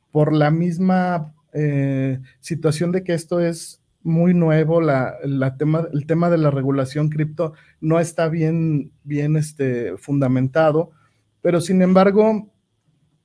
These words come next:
la ley dice que si tú incrementas tu patrimonio,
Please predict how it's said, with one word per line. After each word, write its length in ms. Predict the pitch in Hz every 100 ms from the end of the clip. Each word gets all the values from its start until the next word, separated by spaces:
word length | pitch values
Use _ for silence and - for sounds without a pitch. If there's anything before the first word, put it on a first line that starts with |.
| _ _ _ -
la 140 | 147
ley 220 | 156 180 185
dice 340 | 202 190 202
que 120 | 196
si 140 | 151 156
tú 360 | - 202 202 -
incrementas 960 | 185 156 160 165 180 190 196 190 -
tu 300 | - 214 220
patrimonio, 960 | 214 196 196 165 156 170 175 160 151 151